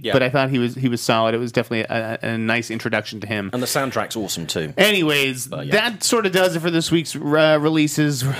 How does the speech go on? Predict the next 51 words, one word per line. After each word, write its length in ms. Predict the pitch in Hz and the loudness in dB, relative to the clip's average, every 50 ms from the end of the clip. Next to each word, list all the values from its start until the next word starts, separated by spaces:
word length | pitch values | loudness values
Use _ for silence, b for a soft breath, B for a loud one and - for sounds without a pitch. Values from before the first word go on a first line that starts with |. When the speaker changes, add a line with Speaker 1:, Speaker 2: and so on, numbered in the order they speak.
| - - | -4 0
Speaker 2:
You 80 | - 156 | 0 0
know, 140 | 156 151 147 | 2 0 0
it's 120 | 139 - | 0 0
always 160 | 175 170 156 | 0 0 2
nice 160 | 165 156 156 139 | 2 0 0 0
to 40 | 135 | 2
talk 180 | 160 156 151 139 | 2 2 4 4
about 120 | 139 123 123 | 2 2 4
actual 360 | 143 147 - - 139 120 110 | 2 0 2 2 0 0 2
fucking 280 | - 127 123 - 113 | 2 2 2 2 0
movies 540 | 117 127 135 139 147 165 175 180 175 - - - - 277 | 2 4 4 4 4 2 0 0 -2 -2 0 2 2 2
<laughs> 100 | 190 - | 2 4
on 180 | 151 170 185 | 4 4 4
the 80 | 190 190 | 2 2
show. 160 | 180 - 185 190 | 2 2 2 4
Speaker 1:
Shall 140 | 185 185 196 | 4 4 4
we 40 | 190 | 2
have 80 | 190 | 2
a 60 | 190 175 | 0 -2
look 100 | 170 190 | -2 -4
at 80 | - | -2
what 140 | 156 165 - | -2 -4 -2
people 160 | - 160 156 | -2 -4 -2
are 20 | 143 | 0
saying 200 | - 160 151 151 | 0 0 0 0
on 40 | 147 | -2
the 60 | 143 | -2
chat 160 | - 165 131 | -2 -4 -4
at 80 | - - | -4 -2
the 60 | 101 | -2
moment? 340 | 85 82 85 113 - - - - | -2 -2 -2 -4 -6 -8 -12 -6
Speaker 2:
Uh, 320 | - 311 311 415 427 427 440 466 466 466 | -2 0 2 2 2 2 2 2 2 2
yeah, 180 | 480 466 392 | 4 4 4
sure. 340 | - - - 247 262 233 139 - - - | 4 4 4 4 4 2 0 -2 -4 -4
Speaker 1:
Okay, 340 | 131 127 - 135 127 131 - | -2 0 0 0 0 0 0
um, 280 | 135 135 135 139 139 131 | 0 0 0 0 0 0
we've 220 | 139 135 127 127 | 0 -2 -2 0
already 260 | - 170 170 165 151 | 0 0 2 2 0
got 300 | 131 - 156 143 139 - - | 0 0 0 0 0 0 -2
a 240 | 127 127 120 120 110 | -2 0 0 0 -2
hashtag 480 | - 127 120 - - - 127 113 104 - | -2 -4 -4 -4 -2 -2 -2 -2 -2 -6
for 280 | - - 110 104 92 | -4 -2 -2 -2 -2
Golden 360 | - - 120 110 107 101 98 87 | 0 0 0 0 0 -2 -4 -4
Dick 180 | 95 92 - | -6 -6 -4
Jokes. 440 | - 104 113 127 - - - - - | -2 -2 -2 -2 -4 -10 -10 -10 -8
Speaker 2:
Golden 340 | - - 160 196 202 208 202 | -2 -2 0 0 0 -2 0
Dick 220 | 165 139 113 - - | 0 -2 -2 -4 -8
Jokes. 160 | - - - | -12 -10 -10
Speaker 1:
Which 180 | 87 95 - - | -10 -8 -8 -6
is 100 | 104 - | -8 -6
good. 280 | - - 98 107 - | -4 -2 -2 -2 -4